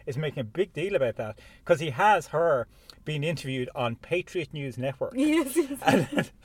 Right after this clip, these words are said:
Speaker 1: <laughs> and your man says to her, <laughs> says, um, "How can we trust you? The Comet has the same name as you." <laughs> She discovered this.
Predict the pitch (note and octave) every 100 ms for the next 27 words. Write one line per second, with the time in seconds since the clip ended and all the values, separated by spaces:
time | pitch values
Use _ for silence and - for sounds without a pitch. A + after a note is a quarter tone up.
0 | - G#3+ - F#3 C#3 - - D#3 D#3+ D#3
1 | D#3+ G#3 D3+ E3 - C#3 - - - -
2 | - E3+ - - - F3+ D#3+ C#3+ - C4+
3 | D4 D4 C4+ - A#3+ - E3+ C3 A3 -
4 | C#4 C#4 G#3 G3 E3+ G3 F3 G#3+ B3+ G#3
5 | D3+ A#2 A#2 G3+ A4+ B4 B4+ - - D5
6 | - - - B4+ A#3+ G#3+ E4+ - A#3+ A3+
7 | A3 - - -